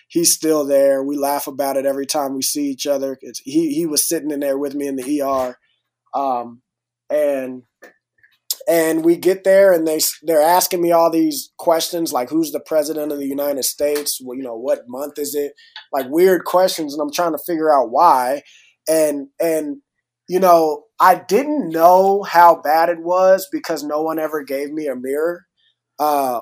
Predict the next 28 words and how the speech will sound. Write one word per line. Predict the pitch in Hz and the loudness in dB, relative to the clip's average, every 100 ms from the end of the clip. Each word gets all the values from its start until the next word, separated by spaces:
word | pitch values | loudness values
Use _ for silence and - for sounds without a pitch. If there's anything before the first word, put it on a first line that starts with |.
| - | -4
but | 131 180 165 170 | 6 8 6 2
it | 170 - | -6 2
pretty | 233 277 | 4 4
much | 247 208 180 170 | 4 2 2 0
looked | 185 190 | 0 0
like | 175 170 165 | 2 0 -2
you | 165 - | -10 -2
take | 180 175 | -2 0
a, | 156 | -2
a | - 127 - | -4 -8 0
hard-boiled | 165 165 156 170 160 143 | 2 2 4 4 4 2
egg | 156 160 170 170 _ _ _ _ | 0 0 0 -4 _ _ _ _
and | 156 151 147 | -8 -6 -4
you, | 135 131 | -6 -6
and | 143 139 | -8 -6
you | 127 120 | -6 -4
hit | 170 190 | -2 -2
it | 165 | -2
with | 170 160 | -4 -2
a | |
spoon. | - - 180 180 196 202 220 - _ _ _ _ | -2 -2 0 2 0 -2 -6 -16 _ _ _ _
And | 160 151 | -4 -2
so | - 165 | 2 2
imagine | 151 160 180 190 185 165 170 | 2 2 2 2 0 -4 -4
if, | 156 - | -8 -8
if, | 143 143 - | -10 -10 -12
if | 147 139 | -12 -10
you're, | 156 151 139 | -4 -4 -4